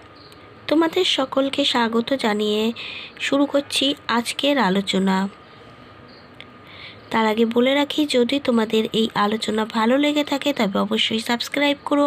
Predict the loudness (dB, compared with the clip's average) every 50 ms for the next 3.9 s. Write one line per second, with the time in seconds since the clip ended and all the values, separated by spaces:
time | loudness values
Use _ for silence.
0 | 0 0 2 2 2 2 0 -2 -4 -4 -2 -2 -2 -2 -2 -2 -2 -4 -6 -6
1 | -4 0 0 0 0 0 0 -2 -2 -2 -4 -6 -2 -2 -2 0 -2 -4 -6 -8
2 | -10 -10 -12 -16 -20 -20 -20 -20 -20 -20 -20 -18 -16 -16 -16 -16 -16 -16 -16 -18
3 | -18 -18 -18 -18 -18 -18 -18 -20 -16 -8 -2 0 0 0 0 0 0 2